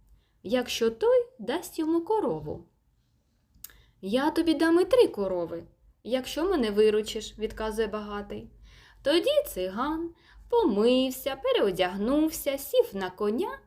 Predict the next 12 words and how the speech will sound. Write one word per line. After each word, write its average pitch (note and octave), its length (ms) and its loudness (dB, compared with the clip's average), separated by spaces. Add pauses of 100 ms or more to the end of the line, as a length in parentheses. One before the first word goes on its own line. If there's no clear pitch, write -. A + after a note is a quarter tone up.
(120)
і A#3 100 -4
поїхав A#3+ 840 -4
до G3+ 180 -2
царя. A#3 520 -8 (960)
«От A#3 300 4
я D4+ 60 0
й E4 60 4
приїхав G#4+ 560 2
до G#3 120 0
вас, F#3+ 220 -4
славний G3+ 360 -2
царю, G4+ 580 0